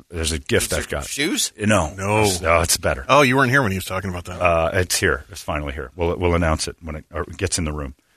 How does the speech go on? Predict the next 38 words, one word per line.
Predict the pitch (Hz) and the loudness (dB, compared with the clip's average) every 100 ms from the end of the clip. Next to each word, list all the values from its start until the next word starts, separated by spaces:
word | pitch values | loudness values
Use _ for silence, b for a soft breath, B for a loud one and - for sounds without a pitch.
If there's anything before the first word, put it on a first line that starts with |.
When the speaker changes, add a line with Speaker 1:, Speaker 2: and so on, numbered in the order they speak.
| _ | _
Speaker 1:
Uh, | 113 107 | 2 4
at | 110 | 4
seven | - 151 | 6 6
o'clock, | 147 156 165 165 | 4 6 4 4
you | |
can | 131 131 | 4 6
win | 127 160 | 6 6
a | |
thousand | - 117 98 98 | 6 4 4 4
dollars | 92 87 | 4 4
to | - | 0
gamble | 90 95 87 | 0 2 2
with, | 85 98 | 2 0
degenerates. | - 80 92 90 110 - | -2 0 2 2 -2 -2
Kickoff | - 196 180 123 - | 0 4 6 6 6
is | 101 | 2
the | - | 2
word, | 107 113 135 | 4 6 8
and, | 143 98 | 6 4
uh, | 90 | 2
six | 85 139 - | 2 2 2
times | 135 120 | 2 2
a | 98 | 4
day | 127 | 4
we're | 113 | 4
giving | 104 | 2
a | 95 | 2
thousand | 110 101 95 | 4 4 2
bucks | 90 107 - | -2 -2 -2
away, | 87 | -2
and | 95 | -2
we're | 82 | -2
gonna | 82 | -4
start | - 95 92 | -2 0 0
it | - | -2
in | |
five | - - 107 104 113 107 | -6 0 2 4 4 2
minutes. | 113 107 123 101 98 - | 2 4 4 2 0 -6